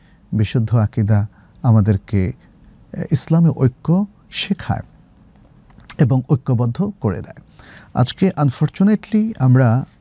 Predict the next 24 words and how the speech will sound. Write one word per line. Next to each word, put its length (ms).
আকীদাকে 680
দেখতে 360
পাচ্ছি, 500
আ, 40
আ, 640
সামনে 380
রেখে 280
মানুষ 400
বিভক্ত 420
হয়ে 200
যাচ্ছে। 380
এটার 180
প্রধান 340
কারণ 260
হচ্ছে 420
বিশুদ্ধ 500
আকীদার 400
মূল 180
চেতনা 380
থেকে 200
আমরা 140
দূরে 180
সরে 220
যাচ্ছি। 320